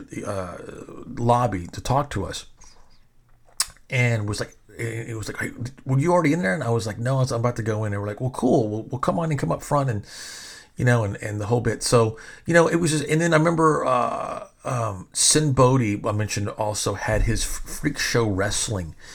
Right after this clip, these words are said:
out in Los Angeles, and Steve was there shooting. And so it was like every time I would see these people, uh, they were always so kind and, and welcome to me.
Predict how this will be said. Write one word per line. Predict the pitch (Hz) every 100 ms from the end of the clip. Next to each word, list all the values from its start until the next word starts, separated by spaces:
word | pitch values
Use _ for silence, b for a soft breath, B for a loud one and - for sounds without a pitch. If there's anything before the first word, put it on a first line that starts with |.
| B B B B
out | 110 110 120
in | 117
Los | 107 - -
Angeles, | 110 110 104 98 85 85 - - -
and | 98
Steve | 92 - 135 135
was | 117 95
there | 101 92 87
shooting. | - 110 92 87 78 - B B B B B B
And | 139 139 139
so | 156
it | 156
was | 160
like | 160
every | - 175 185
time | 165 160
I | 151
would | 143
see | - 156 160
these | 143 -
people, | 123 113 107 101 - -
uh, | 117 110
they | 120
were | 120 -
always | 135 143 135
so | 127
kind | 123 - 117 120 120 120
and, | 107 104
and | 107 104
welcome | 113 117 117
to | -
me. | 107 104 101 98